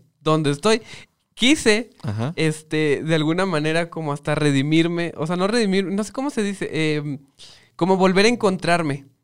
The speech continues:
Speaker 2: Ajá.
Speaker 1: Y yo le dije a mis compañeros de primaria, "Vamos a juntarnos".
Speaker 2: Ajá.
Speaker 1: Y me dice, justo la chava que me había dado el beso,
Speaker 2: Ajá.
Speaker 1: un año antes,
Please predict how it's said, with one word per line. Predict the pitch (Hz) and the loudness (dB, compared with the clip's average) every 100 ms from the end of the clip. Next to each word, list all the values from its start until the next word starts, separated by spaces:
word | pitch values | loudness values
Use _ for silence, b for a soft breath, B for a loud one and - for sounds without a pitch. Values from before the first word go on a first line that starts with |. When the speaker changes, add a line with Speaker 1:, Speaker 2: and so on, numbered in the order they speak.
| - | -12
Speaker 2:
Ajá. | 104 120 180 _ _ - | -6 -4 -6 _ _ -2
Speaker 1:
Y | 185 170 | 0 0
yo | 190 | 0
le | 208 | 0
dije | 214 220 | -2 -2
a | |
mis | 202 196 | -4 -4
compañeros | 170 151 160 170 | -6 -2 0 0
de | 175 | -2
primaria, | 156 147 147 143 120 123 _ _ _ _ _ _ - | -4 -4 -2 -2 -4 -6 _ _ _ _ _ _ -14
"Vamos | 120 120 120 | -10 -6 -6
a | |
juntarnos". | 123 127 113 123 147 160 - | -6 -6 -6 -6 -6 -10 -10
Speaker 2:
Ajá. | 120 143 160 - _ _ _ _ _ | -12 -10 -12 -14 _ _ _ _ _
Speaker 1:
Y | 160 | -4
me | 156 143 | 0 0
dice, | 139 156 147 139 - b b b b _ | -2 -2 -2 -2 -6 b b b b _
justo | _ 214 226 254 | _ -6 -2 0
la | 240 180 | 0 -2
chava | - 175 190 196 | -2 -2 -2 -4
que | 175 | -8
me | 143 | -6
había | 143 | -4
dado | 156 156 160 | -2 -2 -2
el | 147 | -2
beso, | 143 156 233 277 _ | -4 -4 -8 -12 _
Speaker 2:
Ajá. | - 117 123 170 _ - | -16 -10 -10 -12 _ 0
Speaker 1:
un | 165 180 | 2 4
año | 185 170 160 | 4 2 2
antes, | 160 196 202 330 - | 2 0 -4 -4 -6